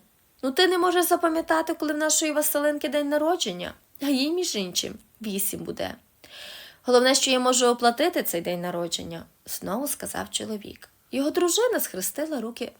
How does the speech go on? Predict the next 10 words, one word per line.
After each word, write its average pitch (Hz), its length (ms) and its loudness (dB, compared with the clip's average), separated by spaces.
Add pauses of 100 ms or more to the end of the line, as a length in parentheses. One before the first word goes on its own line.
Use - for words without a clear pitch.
(160)
на 233 100 -4
грудях, - 560 -10 (400)
приймаючи 302 600 0
то 180 140 -8
захисну 190 560 -6
позу, 233 520 -4 (280)
то 180 140 -2
позу 196 440 -2
роздратованої 208 840 -8
жінки. 196 520 -8